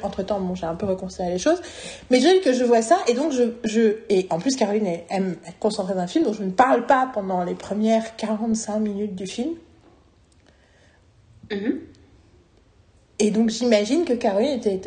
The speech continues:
Speaker 1: est totalement, euh, estomaquée par la magnifique, euh, grande, euh, grandeur de ce film. Et adore ce film et c'est, est complètement, euh, hypnotisée par, euh, la brillance, pendant que moi je suis là. Je,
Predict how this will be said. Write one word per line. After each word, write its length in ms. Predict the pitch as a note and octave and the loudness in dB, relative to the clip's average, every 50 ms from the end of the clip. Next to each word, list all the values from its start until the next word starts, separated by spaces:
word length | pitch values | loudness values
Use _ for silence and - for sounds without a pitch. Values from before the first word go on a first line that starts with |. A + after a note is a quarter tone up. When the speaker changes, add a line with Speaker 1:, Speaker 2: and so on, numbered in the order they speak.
| - - | -8 -8
Speaker 1:
est 140 | G#3+ G#3+ | -8 -6
totalement, 600 | - G#3 F#3+ - G3+ G3+ G#3+ A3+ B3 B3+ A#3 - - - - - - - | -4 -4 0 0 0 2 2 0 0 0 -4 -8 -10 -16 -20 -18 -8 -6
euh, 120 | G3 F#3 E3 D3+ D#3 F3+ D#3 F#3 F#3 - - - - - - - - _ _ | -4 -4 -4 -8 -10 -14 -14 -16 -16 -16 -20 -20 -20 -20 -20 -20 -20 _ _
estomaquée 560 | - A#3 A3 - B3+ A#3 F3+ E3 F#3 - C#4 | 2 2 2 2 0 0 0 0 0 0 0
par 160 | - A#3+ G#3 F#3+ | 0 0 0 0
la 140 | F#3+ F#3 | 0 -2
magnifique, 1040 | F#3 F#3+ F#3 F#3 F#3+ G3 G#3+ A3 A3+ A3+ A#3 A3+ - - - C4+ C4 C4 - - - | -2 0 0 0 2 4 4 4 4 4 2 0 -2 -2 0 0 0 0 -2 -2 0
euh, 320 | A3+ G3+ F#3+ F#3 F#3 G3 F#3+ | 0 0 0 -4 -6 -6 -8
grande, 520 | F#3 F#3+ G3+ F#3+ G#3+ G#3+ G#3+ G#3+ G3 F#3 G3 | -6 -4 0 2 2 2 2 0 0 0 -2
euh, 400 | F#3 F3+ F3+ F3 F3 F3+ - - | 0 0 -2 -4 -4 -6 -6 -6
grandeur 440 | A3 - G3+ G#3 G3+ G#3+ A3 A3+ A3 | -2 0 0 2 4 4 4 4 2
de 100 | G#3+ G#3+ | 0 -4
ce 140 | - - A#3 | -2 -2 -4
film. 220 | A3 - D#4+ - - - - - - - - - - - - - - | 0 0 -2 -2 -2 -10 -6 -4 -4 -4 -4 -6 -16 -20 -20 -6 0
Et 200 | - A#3+ A3+ - - | 4 4 4 4 2
adore 440 | G#3 G3+ F#3 F3+ A#3+ B3 C4+ C4+ - | 0 0 4 6 6 6 6 2 0
ce 100 | - A#3+ | -2 -4
film 300 | A3 - C#4+ D4+ D4 C4 | -2 -2 -2 -2 0 0
et 80 | A#3 A3 | -2 -2
c'est, 140 | A3 - - - | -2 -6 -6 -6
est 100 | G#3 - | -4 -2
complètement, 680 | - C4 A#3 B3+ B3 A3+ A3 A3 A#3 B3 B3+ A#3+ G#3+ G3 | -2 -2 0 0 -2 -4 -2 -2 -2 0 0 0 0 0
euh, 80 | G3 - - - - | -2 -6 -10 -2 0
hypnotisée 640 | D4 C#4 - C4 B3 B3 A#3+ - A#3 A3 C4+ C#4+ C#4+ | 0 0 2 0 0 0 0 -2 -4 -2 -2 -2 -2
par, 340 | - - G#3+ G3 F#3 - | -2 -4 -4 -4 -4 -4
euh, 40 | F#3 F#3 F#3 F#3 F#3+ | -4 -4 -4 -6 -4
la 100 | G#3 G3 | -4 -2
brillance, 440 | G3 G#3+ A3 A#3 B3+ D4+ D#4+ - - | 0 0 2 2 2 2 0 -2 -6
pendant 180 | - G#3 G3 F#3 | -6 -6 -6 -4
que 60 | - | -2
moi 80 | B3+ | -4
je 60 | C4+ C4 | -4 -2
suis 100 | - G#3+ | -2 -2
là. 120 | G#3 G#3+ A3 - - - - - - - - - - - _ _ _ _ _ _ _ _ _ _ _ _ _ _ | -2 -2 -4 -8 -16 -20 -20 -20 -20 -20 -20 -20 -20 -20 _ _ _ _ _ _ _ _ _ _ _ _ _ _
Je, 60 | - | -16